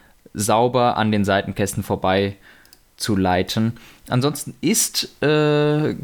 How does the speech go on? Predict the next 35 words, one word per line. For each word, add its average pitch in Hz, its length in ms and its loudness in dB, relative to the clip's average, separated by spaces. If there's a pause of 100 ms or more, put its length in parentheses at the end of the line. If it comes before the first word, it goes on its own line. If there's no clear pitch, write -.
kann 165 240 0
man 151 200 0
schon 160 340 0
merken, 147 420 0
was 135 180 -2
Neues 147 300 0
am 143 200 2
Mercedes 135 840 0 (180)
so 110 760 -2
an 120 100 2
den 113 140 0
Seiten, 131 600 2
hinter 131 320 2
den 120 180 -2
Sidepods, 117 640 -4 (560)
ist 135 140 0
er 127 100 2
sehr 123 160 0
kantig. 113 580 -2 (240)
Also 120 460 2 (160)
er 123 180 2
geht 135 380 -2
nicht 160 220 0
mehr 135 160 2
sehr, 131 440 0 (540)
er 123 80 -4
geht 143 220 -2
nicht 135 160 0
smooth 170 600 0 (520)
zusammen 151 480 0
in 143 120 2
diese 135 260 2
Coke 165 320 0
Bottle 151 300 0
Shape, 143 380 2